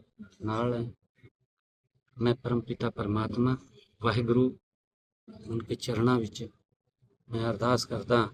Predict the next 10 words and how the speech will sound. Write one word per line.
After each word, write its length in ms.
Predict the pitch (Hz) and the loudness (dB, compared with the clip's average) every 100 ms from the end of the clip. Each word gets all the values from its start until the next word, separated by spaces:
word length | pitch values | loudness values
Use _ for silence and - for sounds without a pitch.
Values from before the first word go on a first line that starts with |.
| - _ _ _ _ _ - | -10 _ _ _ _ _ -8
ਕਿ 60 | 120 | -4
ਉਹਨਾਂ 360 | 117 117 120 | 0 2 2
ਨੂੰ 280 | 117 113 110 - - | 2 0 -4 -10 -18
ਆਪਣੇ 320 | 113 - 113 113 | -16 -8 -6 -6
ਚਰਨਾਂ 360 | - 104 113 | -6 -2 -2
ਵਿੱਚ 240 | 107 104 107 | -2 -4 -4
ਨਿਵਾਸ 340 | 104 107 104 | -2 -2 -2
ਬਖਸ਼ੀ। 540 | 95 - - 123 120 - - _ _ _ _ _ _ _ _ | -6 -6 0 0 0 -8 -18 _ _ _ _ _ _ _ _
ਪਰਿਵਾਰ 440 | - 117 107 120 120 | -6 -2 2 4 6
ਨੂੰ 220 | 131 131 | 4 4